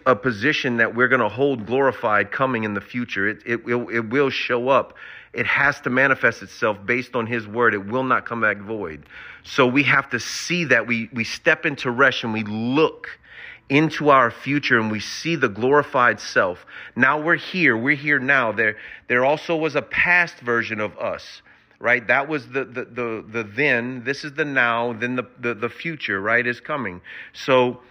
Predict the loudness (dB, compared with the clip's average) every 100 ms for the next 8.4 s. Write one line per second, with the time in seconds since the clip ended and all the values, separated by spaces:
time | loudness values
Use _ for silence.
0 | -20 -20 _ -4 -2 0 -2 -2 -2 -2
1 | 0 2 2 2 2 2 -2 -4 -6 -4
2 | -4 -6 0 0 2 -4 -2 0 0 0
3 | 2 4 4 0 -2 -4 -6 -6 2 2
4 | 4 0 0 -4 -4 -6 -6 -4 -2 0
5 | -2 -4 -6 -12 -16 -14 -4 -2 2 2
6 | 2 2 2 2 2 2 4 2 0 0
7 | 2 2 2 2 2 0 -2 2 2 0
8 | -6 -16 -18